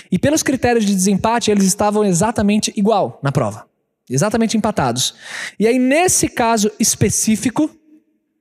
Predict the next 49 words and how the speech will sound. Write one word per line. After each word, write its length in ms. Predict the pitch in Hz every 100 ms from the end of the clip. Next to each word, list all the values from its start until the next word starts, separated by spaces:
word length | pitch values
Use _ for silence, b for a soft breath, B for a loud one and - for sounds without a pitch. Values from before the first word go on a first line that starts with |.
| - B B B
e 60 | 135
só 200 | 170 185
nesse 220 | 185 -
caso, 300 | 175 196 214
o 80 | 202
juiz 340 | 190 220 208
chama 320 | - 233 294
os 80 | 262
dois 200 | 208 190
atletas 480 | 180 180 170 196 190
e 40 |
dá 140 | 190 190
duas 240 | 196 196
opções 400 | 202 - 208 202
pra 140 | 214 190
eles. 360 | 139 120 - _ B B B B B
A 80 | -
primeira 380 | - 190 190 208
é 20 |
a 20 |
seguinte, 380 | 220 226 190 180
ó. 200 | 170 127 - b b b b b _ _ _
Vocês 200 | - 170
ganham 240 | 160 185 180
um 40 |
salto 360 | - 180 175 175
extra 440 | 165 220 - 233
e 60 | 185
tenta 320 | - 180 175
ver 220 | 160 170
se 120 | 160 165
rola 220 | 165 160
um 60 |
desempate. 580 | 156 196 190 196 240 -
Se 120 | -
ninguém 220 | 190 185 190
conseguir, 460 | 190 180 165 202
a 20 |
gente 240 | 170 175 156
baixa 260 | 165 175
a 40 | 160
altura 320 | 135 214 220
e 40 |
aí 100 | 190
continua 540 | 190 208 196 196 156 123 B B B
até 300 | 143 196 185
ter 280 | - - 180
um 100 | 165
desempate, 580 | 220 226 202 269 285